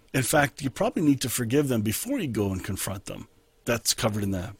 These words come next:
previous eva-, uh, conference, uh, material. That, that, that's a big one. I, I don't recommend that for, for many reasons. Um,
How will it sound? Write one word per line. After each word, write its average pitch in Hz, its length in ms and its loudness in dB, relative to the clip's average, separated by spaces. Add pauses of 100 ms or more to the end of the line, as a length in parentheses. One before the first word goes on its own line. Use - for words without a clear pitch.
(100)
previous 117 440 2
eva-, 98 280 -8
uh, 98 120 -6
conference, 95 500 -6
uh, 92 140 -8
material. 98 560 -6 (480)
That, 131 300 2
that, 135 180 6
that's 127 180 4
a 131 40 4
big 127 160 8
one. 92 180 0
I, 98 120 0 (140)
I 120 100 4
don't 143 280 4 (260)
recommend 117 460 4
that 90 140 -2 (320)
for, 101 460 -4 (280)
for 117 80 2
many 117 280 6
reasons. 104 520 0 (460)
Um, 92 480 -2